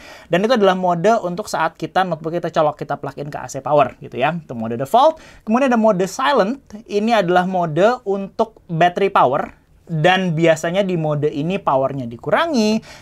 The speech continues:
Karena powernya dikurangi, kebutuhan coolernya juga akan lebih, istilah lebih ringan, dan berarti dia bisa jalan di fan speed dengan kecepatan lebih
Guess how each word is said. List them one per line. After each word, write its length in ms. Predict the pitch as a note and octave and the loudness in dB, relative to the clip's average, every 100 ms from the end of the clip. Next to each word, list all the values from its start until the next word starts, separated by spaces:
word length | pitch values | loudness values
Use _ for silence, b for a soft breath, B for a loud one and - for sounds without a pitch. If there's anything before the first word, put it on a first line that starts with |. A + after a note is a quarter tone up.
| - | -4
Karena 320 | F3+ E3+ E3+ | -2 0 2
powernya 320 | E3 E3 D#3+ | 4 2 0
dikurangi, 240 | E3+ F3 | -2 -2
kebutuhan 480 | G#3 F3 D#3+ F3+ F3+ | -4 -6 -2 -2 -2
coolernya 320 | G3+ F#3+ G3+ | -4 0 0
juga 240 | G#3 E3+ C3+ D3 | 0 -2 -4 -4
akan 320 | E3+ E3+ E3 | -8 -6 -4
lebih, 380 | D#3 C#3+ C#3+ C#3 | -4 -2 -4 -4
istilah 180 | D3+ | -2
lebih 160 | D3 D3 | -2 -2
ringan, 320 | G3 A#3 D3+ | -2 -2 -2
dan 160 | D3 D3 | -4 -4
berarti 400 | D3 C#3+ D3 E3 | -4 -4 -4 -4
dia 160 | D#3+ | -4
bisa 160 | C#3+ C#3+ | -4 -6
jalan 320 | C3 C3 C#3 | -4 -4 -4
di 80 | C3 | -6
fan 320 | - - C#3 | -8 -6 -6
speed 400 | C3+ - D#3 D#3 | -6 -8 -8 -6
dengan 320 | C#3+ C3 B2 | -8 -8 -8
kecepatan 560 | A#2+ A#2+ A#2 A#2+ D#3 D3+ | -10 -12 -16 -8 -6 -6
lebih 300 | A#2 C#3 E3+ | -4 -4 -6